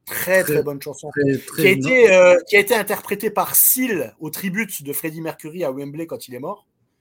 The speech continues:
Speaker 1: C'est
Speaker 2: Ah ouais ?
Speaker 1: extraordinaire, hein. Ouais,
Speaker 2: Ah
Speaker 1: ouais.
Speaker 2: putain, faut que je le voie, ça.
Speaker 1: Ça, il faut que tu regardes.
Speaker 2: Parce
Speaker 1: Tu
Speaker 2: que
Speaker 1: mets
Speaker 2: George Michael, pour le tribut de
Speaker 1: Alors, George,
Speaker 2: il,
Speaker 1: euh,
Speaker 2: il est
Speaker 1: même,
Speaker 2: excellentissime,
Speaker 1: alors,
Speaker 2: hein.
Speaker 1: exact. Alors, meilleure,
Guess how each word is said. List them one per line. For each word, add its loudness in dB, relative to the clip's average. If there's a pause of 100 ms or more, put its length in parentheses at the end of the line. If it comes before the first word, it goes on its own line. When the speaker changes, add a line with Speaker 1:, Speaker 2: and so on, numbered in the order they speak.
(200)
Speaker 1:
C'est -14
Speaker 2:
Ah -10
ouais ? -10
Speaker 1:
extraordinaire, -10
hein. -20 (380)
Ouais, -4
Speaker 2:
Ah 2
Speaker 1:
ouais. -2
Speaker 2:
putain, -10
faut -10
que -8
je -6
le -4
voie, -8
ça. -12
Speaker 1:
Ça, 0
il -2
faut -8
que -12
tu -6
regardes. -4 (160)
Speaker 2:
Parce -6
Speaker 1:
Tu 0
Speaker 2:
que 4
Speaker 1:
mets 0
Speaker 2:
George 2
Michael, 0
pour -10
le -6
tribut -10
de -8
Speaker 1:
Alors, 0
George, 0
Speaker 2:
il, -4
Speaker 1:
euh, -4
Speaker 2:
il 2
est 4
Speaker 1:
même, 2
Speaker 2:
excellentissime, -2
Speaker 1:
alors, -8 (120)
Speaker 2:
hein. -20 (480)
Speaker 1:
exact. -8
Alors, -2 (260)
meilleure, -2